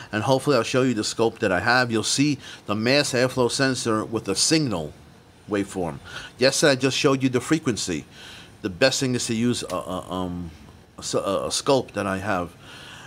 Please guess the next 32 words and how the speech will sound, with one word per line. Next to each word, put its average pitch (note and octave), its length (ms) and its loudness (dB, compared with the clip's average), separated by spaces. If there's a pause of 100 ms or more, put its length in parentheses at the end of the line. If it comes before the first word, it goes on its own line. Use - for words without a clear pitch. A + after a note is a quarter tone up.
(140)
And A#2 360 0
so C3+ 200 -2
please C3 300 0
go C3 160 6
to C3 160 0
those, A#2 380 2
um, G#2 360 0 (1040)
um, G#2 320 0
hands-on. G#2+ 640 2
Hopefully B2+ 340 0
I'll A2 80 2
do A2+ 160 0
more. C3 400 2 (480)
And, A2+ 320 2
uh, G#2+ 240 4
please D3 260 4
go C3 140 6
to B2+ 140 0
my A#2+ 120 2
channel, A#2+ 440 2
Joe A#2+ 340 2
Electronic A2 500 0
Schematic A2 500 -2
for - 120 -6
Auto. A#2+ 500 2 (640)
Um, G2+ 440 2 (160)
I'm G#2 100 -10
trying C3 280 2
to A#2+ 320 0 (220)
organize B2 480 2
it E2+ 100 -8
more. F2+ 260 -4